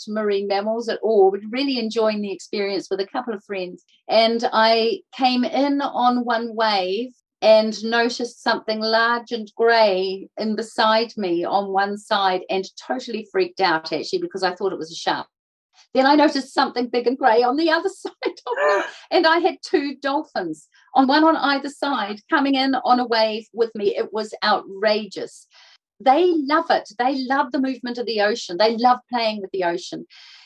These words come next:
Speaker 1: And, you know, I think it gives them a kick to play with the people who are playing with the
Speaker 2: <laughs>
Speaker 1: ocean as well.
Speaker 2: Yeah.
Speaker 1: And, and I don't know whether they like it because they think, "Well, you know, we'll scare this one."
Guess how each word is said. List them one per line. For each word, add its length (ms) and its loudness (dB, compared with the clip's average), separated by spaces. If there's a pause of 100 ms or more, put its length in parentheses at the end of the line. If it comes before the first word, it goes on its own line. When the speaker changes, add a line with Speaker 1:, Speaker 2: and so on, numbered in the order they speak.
(120)
Speaker 1:
And, 420 6 (380)
you 100 4
know, 160 6
I 100 4
think 140 -2
it 120 -4
gives 160 -6
them 160 0
a 80 -4
kick 300 -4 (120)
to 100 -6
play 240 0
with 140 -4
the 100 -6
people 380 2
who 140 0
are 100 -2
playing 280 2
with 200 4
the 180 0
Speaker 2:
<laughs> 40 6
Speaker 1:
ocean 340 -2
as 240 -4
well. 320 2
Speaker 2:
Yeah. 480 -2
Speaker 1:
And, 220 4
and 180 2
I 180 6
don't 160 4
know 140 6
whether 240 2
they 200 2
like 280 2
it 160 -8
because 300 -8
they 180 0
think, 240 -6
"Well, 200 6
you 100 4
know, 120 2
we'll 120 -4
scare 380 0
this 220 -2
one." 360 0